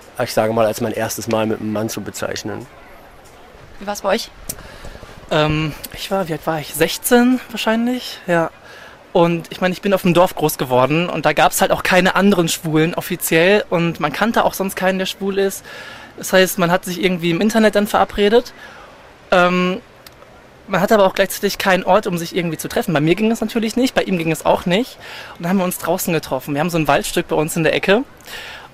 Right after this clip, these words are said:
Speaker 3: Und, äh, dann haben wir da uns irgendwie an so einem Ort, an so einer Straßenkreuzung verabredet und, äh, haben uns dann kurz unterhalten.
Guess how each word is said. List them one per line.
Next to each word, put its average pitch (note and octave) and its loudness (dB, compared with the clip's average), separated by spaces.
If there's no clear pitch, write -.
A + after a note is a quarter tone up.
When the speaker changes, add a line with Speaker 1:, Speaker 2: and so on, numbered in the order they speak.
Speaker 3:
Und, F3 4
äh, E3 4
dann D#3+ 2
haben F#3 -2
wir F#3+ 4
da F3 4
uns E3+ -6
irgendwie G3 2
an F3 4
so D#3+ -2
einem E3+ -4
Ort, F#3+ 2
an D#3+ 0
so D3+ -8
einer C#3+ -8
Straßenkreuzung G#3 0
verabredet G#3 4
und, F#3+ 4
äh, F3+ 4
haben E3 -2
uns F3+ -2
dann F3+ 2
kurz C4+ 2
unterhalten. G3+ 2